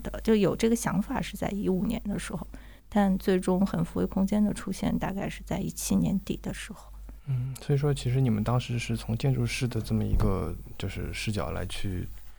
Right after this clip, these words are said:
Speaker 2: 做这么一个事情，就当时可能是湖南街道委任了一个，
Speaker 1: 嗯。
Speaker 2: 呃，城市研究的一个方案，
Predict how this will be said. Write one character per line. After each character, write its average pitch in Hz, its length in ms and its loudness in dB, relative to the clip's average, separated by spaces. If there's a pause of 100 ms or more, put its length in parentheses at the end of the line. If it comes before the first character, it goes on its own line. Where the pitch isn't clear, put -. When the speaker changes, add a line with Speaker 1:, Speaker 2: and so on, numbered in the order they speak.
(160)
Speaker 2:
做 95 300 2
这 - 160 -4
么 92 100 0
一 - 80 -4
个 78 240 -4
事 - 160 -6
情， - 140 -8 (160)
就 107 100 -2
当 117 160 6
时 117 80 4
可 90 100 -2
能 98 80 0
是 101 80 -2
湖 107 120 0
南 104 120 4
街 107 120 0
道 107 160 4
委 95 180 0
任 104 180 2
了 107 60 4
一 101 120 0
个， 104 220 2 (540)
Speaker 1:
嗯。 101 220 0
Speaker 2:
呃， 92 80 -2
城 107 180 0
市 113 80 2
研 107 160 4
究 113 100 4
的 107 80 4
一 107 60 4
个 110 80 4
方 117 240 4
案， 110 180 2